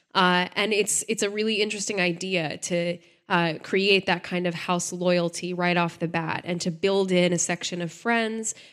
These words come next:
and to build in this sort of competition, uh, within the, the houses of Hogwarts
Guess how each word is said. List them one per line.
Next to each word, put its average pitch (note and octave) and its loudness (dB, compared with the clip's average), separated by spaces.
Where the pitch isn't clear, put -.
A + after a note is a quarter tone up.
and F3+ 2
to F3+ 0
build F#3+ -2
in F3 4
this E3+ 0
sort E3 -2
of D#3+ -4
competition, F3 -4
uh, F3 0
within F3 2
the, E3+ 2
the F3 -2
houses E3+ -2
of E3 -4
Hogwarts F#3 -2